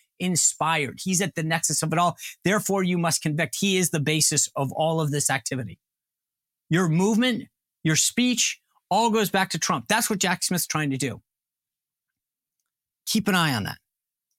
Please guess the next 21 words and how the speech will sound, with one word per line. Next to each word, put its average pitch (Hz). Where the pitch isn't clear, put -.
I 156
want 247
to 226
move 214
on 180
to 160
the 147
Harvard, 147
uh, 123
and 120
M 139
I 127
T 123
and 113
UPenn 110
presidents. 95
We 170
saw 196
the 196
UPenn 165
president 139